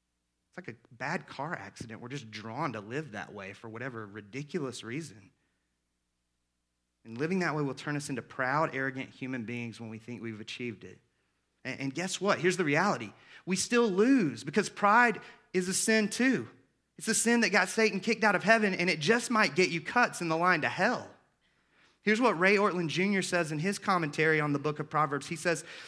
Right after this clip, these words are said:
"Do you know who ends up in hell? Everyone who sincerely believes he deserves heaven." Do you know who ends up in heaven?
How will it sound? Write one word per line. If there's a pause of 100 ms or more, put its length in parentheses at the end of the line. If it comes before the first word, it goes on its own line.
(240)
"Do
you
know
who
ends
up
in
hell? (1080)
Everyone
who
sincerely
believes
he
deserves
heaven." (1400)
Do
you
know
who
ends
up
in
heaven?